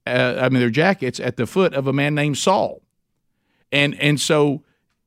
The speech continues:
Stephen was not rescued from the stoning, but that stoning, the good that came from that, was how it impacted Saul.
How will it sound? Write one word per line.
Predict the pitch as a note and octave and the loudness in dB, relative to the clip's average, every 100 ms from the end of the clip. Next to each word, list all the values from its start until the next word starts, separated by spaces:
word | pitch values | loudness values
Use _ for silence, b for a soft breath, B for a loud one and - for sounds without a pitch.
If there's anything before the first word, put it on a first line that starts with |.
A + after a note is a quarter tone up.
| - | -10
Stephen | - - F3+ A#3 A3 D3 D#3 D#3 - | -6 0 2 2 2 0 0 -2 0
was | C#3+ C#3 C#3 | 0 2 0
not | D#3+ A#3+ - | 2 2 2
rescued | D3+ B2+ - B2+ A2+ | 0 0 0 -2 -2
from | - A#2 | 0 -2
the | A2 | -2
stoning, | - B2 G2 F#2 A#2+ D#3 _ _ _ _ _ _ - | 0 0 0 0 -2 -2 _ _ _ _ _ _ -2
but | C#3 D3 | 0 2
that | E3 C#3 | 2 0
stoning, | - - G3+ B3+ F#3 G#2+ A2+ D#3+ A#2+ | -2 0 2 4 2 2 -2 -2 -4
the | B2+ | 0
good | D#3+ F#3 | 2 0
that | C3 | -2
came | G#2+ E3 E3 | -2 0 0
from | C#3+ B2+ | 0 0
that, | F3 F#3 C3+ - | 2 0 -2 -2
was | C3 B2+ | -4 0
how | D3 C#3+ | 2 0
it | B2+ | 0
impacted | D#3+ F3+ E3 D3+ - G#2+ | 0 0 2 0 -2 -6
Saul. | - F3 G#3+ G#2 A2+ | -2 2 2 0 -2